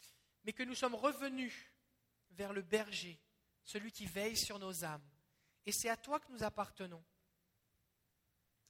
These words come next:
Et Seigneur, maintenant, je viens contre toutes les formes de, d'abus, de manipulation ou d'emprise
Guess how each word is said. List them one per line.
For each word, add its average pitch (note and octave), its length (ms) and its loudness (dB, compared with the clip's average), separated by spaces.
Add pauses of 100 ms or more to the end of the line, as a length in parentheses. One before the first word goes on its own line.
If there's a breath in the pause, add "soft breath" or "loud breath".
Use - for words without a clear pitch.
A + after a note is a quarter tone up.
(420 soft breath)
Et G3+ 60 -4
Seigneur, C4 280 0
maintenant, B3+ 260 -2
je A#3+ 120 -4
viens B3+ 160 0
contre A#3 260 -6
toutes - 220 -6
les B3+ 80 0
formes C4 320 2
de, F#3 180 -2 (320 soft breath)
d'abus, A3 440 0
de G3+ 80 -6
manipulation A3+ 880 2
ou G#3+ 140 -6
d'emprise G#3+ 720 -2